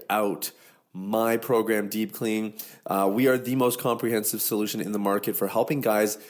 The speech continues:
get to the roots of their problem. And we're kind of a, a one-stop shop. You get lifetime access to our, our system, our community, and then we do, uh, you know, group coaching, one-on-one coaching.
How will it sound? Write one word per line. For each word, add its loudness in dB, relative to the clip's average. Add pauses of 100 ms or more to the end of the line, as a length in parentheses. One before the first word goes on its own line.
(320)
get 2
to 0
the 4
roots 2
of 2
their 4
problem. 0 (560)
And -4
we're 4
kind 0
of 0
a, 2
a 0
one-stop 0
shop. 0 (260)
You -6
get 2
lifetime 0
access -2
to 0
our, 4
our 0
system, 0 (300)
our -4
community, 0
and -2
then 0
we -2
do, 0
uh, 0
you -8
know, -2
group -4
coaching, 0
one-on-one 0
coaching. -2